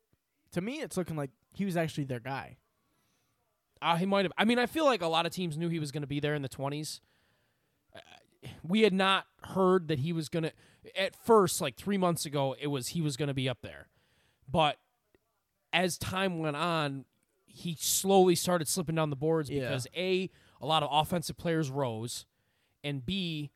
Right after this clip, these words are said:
Speaker 2: the injury stuff just kept coming out on him. I
Speaker 1: Well, you
Speaker 2: mean,
Speaker 1: gotta
Speaker 2: every
Speaker 1: think he
Speaker 2: week
Speaker 1: had
Speaker 2: it was, we were finding more information about
Speaker 1: He had
Speaker 2: him.
Speaker 1: a back surgery on March twenty-sixth,
Speaker 2: Yeah, I mean,
Speaker 1: so.
Speaker 2: I, I don't know. I, I feel like he probably,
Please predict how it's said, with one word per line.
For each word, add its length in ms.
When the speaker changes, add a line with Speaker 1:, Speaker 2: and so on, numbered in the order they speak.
Speaker 2:
the 100
injury 440
stuff 320
just 180
kept 220
coming 240
out 160
on 120
him. 200
I 80
Speaker 1:
Well, 80
you 60
Speaker 2:
mean, 80
Speaker 1:
gotta 40
Speaker 2:
every 200
Speaker 1:
think 80
he 20
Speaker 2:
week 120
Speaker 1:
had 80
Speaker 2:
it 80
was, 160
we 120
were 40
finding 340
more 220
information 520
about 140
Speaker 1:
He 40
had 80
Speaker 2:
him. 60
Speaker 1:
a 20
back 240
surgery 320
on 120
March 220
twenty-sixth, 440
Speaker 2:
Yeah, 260
I 80
mean, 160
Speaker 1:
so. 220
Speaker 2:
I, 220
I 120
don't 100
know. 80
I, 240
I 120
feel 220
like 180
he 140
probably, 800